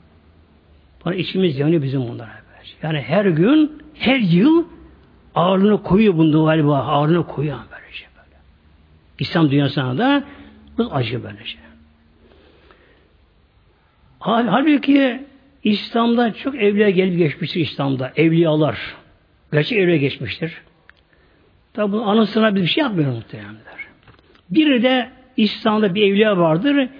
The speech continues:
Geyikli Baba diye bir evliya var İslam'da muhtemelen. Geyikli Baba. Orhan Gazi Zaman yaşamış kendisi. İ-, Uludağ'ın eteklerinde yaşamış.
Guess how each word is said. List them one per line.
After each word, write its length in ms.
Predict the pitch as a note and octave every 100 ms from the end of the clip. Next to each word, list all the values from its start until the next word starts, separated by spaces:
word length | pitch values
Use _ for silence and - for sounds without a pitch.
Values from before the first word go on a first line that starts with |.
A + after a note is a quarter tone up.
| - - _ _ _ _ - D3 B2+
Geyikli 720 | B2 G#3 A#3+ G#3+ A#3 B3 G#3
Baba 280 | G3+ G3 E3
diye 300 | D#3 C3 C3
bir 140 | F#3
evliya 260 | E3 F3 D3
var 140 | B2+
İslam'da 420 | C3 - C#3 C3
muhtemelen. 520 | B2 G2+ - B2 A2 A2 - -
Geyikli 500 | C3+ E3 D#3 - C#3+
Baba. 320 | B2 B2 - - _ _ _ _ _ - _ _ _ _ - _ _ _ _ _ _ -
Orhan 520 | F3+ F#3+ F3+ B3 A3
Gazi 240 | G3+ G3
Zaman 180 | G3 G3
yaşamış 500 | F#3+ D3+ F3+ F3 C#3+
kendisi. 460 | - C#3 C3+ - G#2+ - _ _ _ - _ _ _ - F3+
İ-, 160 | F#3+ - _ -
Uludağ'ın 400 | G3 A#3 F#3 G#3+
eteklerinde 360 | F3 F#3+ G3+
yaşamış. 560 | E3+ - C#3 A#3+ - -